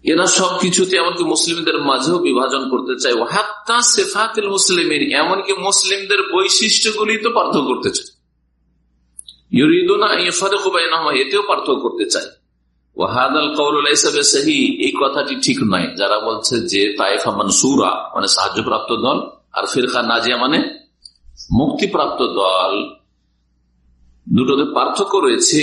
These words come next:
এই কথা ঠিক নয়। ফাত্তায়েফাতুল মানসুরা হুমুল ফিরকাতুন নাজিয়া, সাহায্যপ্রাপ্ত দলটি হচ্ছে নাজাতপ্রাপ্ত দল।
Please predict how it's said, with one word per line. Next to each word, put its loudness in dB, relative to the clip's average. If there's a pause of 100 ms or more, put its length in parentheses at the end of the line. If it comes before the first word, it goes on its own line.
এই 2
কথা 0 (200)
ঠিক 0 (100)
নয়। 0 (180)
ফাত্তায়েফাতুল 0
মানসুরা 0
হুমুল 2
ফিরকাতুন -2
নাজিয়া, -4 (680)
সাহায্যপ্রাপ্ত 0 (180)
দলটি 0
হচ্ছে 0 (680)
নাজাতপ্রাপ্ত -2
দল। -14